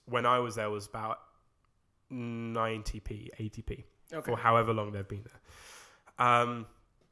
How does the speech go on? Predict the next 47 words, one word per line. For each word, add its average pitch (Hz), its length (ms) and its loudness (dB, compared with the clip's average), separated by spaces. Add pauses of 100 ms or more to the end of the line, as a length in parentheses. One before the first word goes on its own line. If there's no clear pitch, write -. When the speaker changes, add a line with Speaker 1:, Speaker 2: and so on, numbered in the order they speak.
(240)
Speaker 1:
so - 140 -4
not 151 200 2
a 143 40 0
whole 120 180 0
lot, 104 260 -6
and 110 400 -6 (420)
n-, 135 120 -8 (400)
not 135 220 -2
the 123 80 -4
funnest 110 360 -6
job 110 180 -10
in 104 60 -10
the 104 80 -12
world. - 280 -14 (920)
Anyway, 151 220 6
so - 180 -2
I 175 160 10
got 180 320 4
to, 143 400 0
we, 143 220 2
we 143 180 0
lived 143 240 0
on 123 340 6
a, - 260 -10
on 127 180 4
a 120 120 4
street - 300 -2
called 131 160 -4
Dean 196 160 6
Street, 185 380 0
and, 123 580 2
um, 120 600 4 (260)
and 127 140 -2
there 127 120 2
was 123 140 2
this 123 180 -2
guy, 147 260 4
and 131 140 2
we 139 100 2
lived, 143 260 2
um, 131 360 4
we 143 120 0
lived 160 220 0
in, 117 220 -4 (300)
we 131 140 -2
got 135 320 4
given, 127 460 0